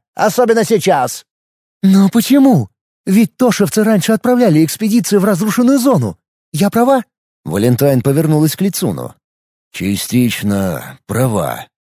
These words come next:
щелкнул зубами ящер. «Но ты не все учитываешь».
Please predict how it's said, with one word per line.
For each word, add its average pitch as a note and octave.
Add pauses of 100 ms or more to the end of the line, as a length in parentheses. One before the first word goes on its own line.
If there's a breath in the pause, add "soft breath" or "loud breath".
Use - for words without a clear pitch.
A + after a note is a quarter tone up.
щелкнул B2+
зубами C#3
ящер. B2 (540)
«Но G#2
ты C3
не B2+
все C3
учитываешь». F2+